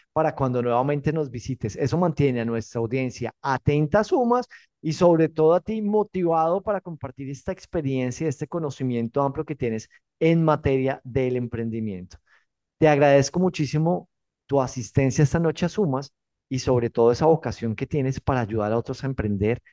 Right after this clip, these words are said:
a crecer, a volver realidad esos proyectos empresariales que tienen.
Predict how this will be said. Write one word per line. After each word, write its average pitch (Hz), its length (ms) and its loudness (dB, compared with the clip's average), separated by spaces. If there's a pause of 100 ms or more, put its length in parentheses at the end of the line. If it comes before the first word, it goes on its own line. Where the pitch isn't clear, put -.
(200)
a 113 160 -6
crecer, 117 500 -2 (120)
a 104 60 -6
volver 110 380 2
realidad 131 440 2 (100)
esos 143 360 0
proyectos 131 540 -4
empresariales 104 760 -4
que - 120 -6
tienen. 92 320 -8